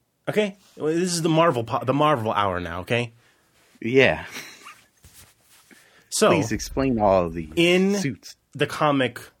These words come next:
Speaker 1: universe, and Maris, please tell me if I get any of this wrong. In the comic universe, Tony Stark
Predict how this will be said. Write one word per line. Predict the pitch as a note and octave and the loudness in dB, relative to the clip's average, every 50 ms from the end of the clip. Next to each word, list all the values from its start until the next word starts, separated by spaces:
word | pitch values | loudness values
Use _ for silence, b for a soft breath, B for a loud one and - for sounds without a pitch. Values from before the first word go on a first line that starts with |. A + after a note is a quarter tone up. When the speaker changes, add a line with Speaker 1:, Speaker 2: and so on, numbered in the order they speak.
| _ | _
Speaker 1:
universe, | - A2+ A#2 A2+ G#2 F#2+ E2+ F2 E2 F2 F2 - - | -10 -6 -4 -4 -4 -4 -6 -10 -10 -10 -10 -10 -6
and | C3 C#3 D3 | -4 -2 0
Maris, | E3 D#3+ D#3 D#3 - - | 0 2 2 0 0 -2
please | - - F3+ E3+ | -2 -2 -2 -2
tell | F3 - C3+ | 0 -2 -4
me | B2 A#2+ | -2 -2
if | A2 - | -2 -4
I | G#2+ G#2 | -4 -4
get | F#2+ G2 F#2 | -4 -4 -6
any | F#2 F2 E2+ | -6 -8 -10
of | E2 D#2+ | -12 -14
this | D#2+ D#2 - - | -14 -14 -16 -16
wrong. | F2+ F2 - A2 b b b b b b b b b b b | -18 -20 -20 -20 b b b b b b b b b b b
In | - F#3 G#3+ | -2 0 0
the | G#3+ | 0
comic | G#3+ - - E3+ D#3+ D#3+ D#3+ D3+ - | -2 0 0 2 2 2 2 0 -2
universe, | B2 G#2+ F#2+ F#2 E2+ F2 F#2 F2+ - | -4 -4 -4 -4 -6 -8 -10 -10 -10
Tony | - - B2+ C3 C3+ A#2+ | -8 -6 -4 -4 -4 -4
Stark | A#2 - B2 A2 G#2 G#2+ G#2 - | -4 -2 -2 0 0 -2 -4 -8